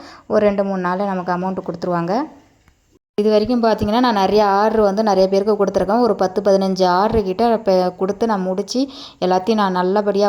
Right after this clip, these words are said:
வாங்கி, நான் வந்து சேல்ஸ் பண்ணி, நான் அதுல ஏதோ எனக்கு கிடைச்ச அளவுக்கு ஓரளவுக்கு லாபத்தை பார்த்துருக்கேன். இத்தனை மாசமா இவ்வளோ கூடைகளை வித்துருக்கேன். ஆனா,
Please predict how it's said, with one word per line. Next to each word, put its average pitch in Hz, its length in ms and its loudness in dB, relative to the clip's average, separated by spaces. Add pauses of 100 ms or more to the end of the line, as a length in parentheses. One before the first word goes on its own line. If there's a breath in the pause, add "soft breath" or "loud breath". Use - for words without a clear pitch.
வாங்கி, 202 540 0
நான் 208 380 0
வந்து 202 200 -2
சேல்ஸ் 202 380 -2
பண்ணி, 196 340 -4
நான் 202 320 -2
அதுல 196 280 0
ஏதோ 202 200 0
எனக்கு 190 280 -4
கிடைச்ச 185 240 -4
அளவுக்கு 190 300 -2
ஓரளவுக்கு 202 420 0
லாபத்தை 185 360 0
பார்த்துருக்கேன். 180 580 0 (1900)
இத்தனை 208 380 -2
மாசமா 220 520 -2
இவ்வளோ 226 360 0 (140)
கூடைகளை 240 400 2
வித்துருக்கேன். 202 540 -2
ஆனா, 214 120 0